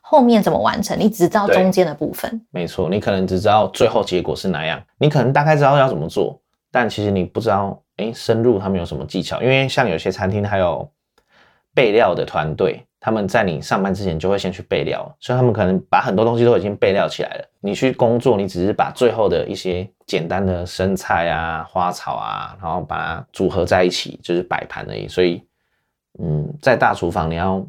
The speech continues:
Speaker 2: 从头到尾把做一道菜这个观念学起来，你必须要好几年的时间，因为你才可以在每个区站都轮流到。
Speaker 1: 嗯哼。
Speaker 2: 对，这就是大厨房跟小厨房不一样的地方。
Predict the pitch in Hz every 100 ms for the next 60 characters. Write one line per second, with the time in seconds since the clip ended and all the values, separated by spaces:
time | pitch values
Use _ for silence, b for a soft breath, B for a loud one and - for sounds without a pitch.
0 | - - 98 113 101 - 95 80 76 -
1 | _ 151 101 87 107 98 - 98 98 87
2 | 90 90 95 85 95 - 95 85 - 87
3 | - 82 87 110 - 95 98 - 95 92
4 | 82 71 67 - - 113 - - - _
5 | _ - 107 92 87 82 87 107 104 76
6 | 82 - 90 92 90 80 73 80 69 -
7 | 73 - _ _ _ _ _ - 180 170
8 | 170 165 190 104 98 95 92 90 85 78
9 | 80 - 71 - _ 71 62 - 85 73
10 | 73 53 50 - _ _ _ - - -
11 | -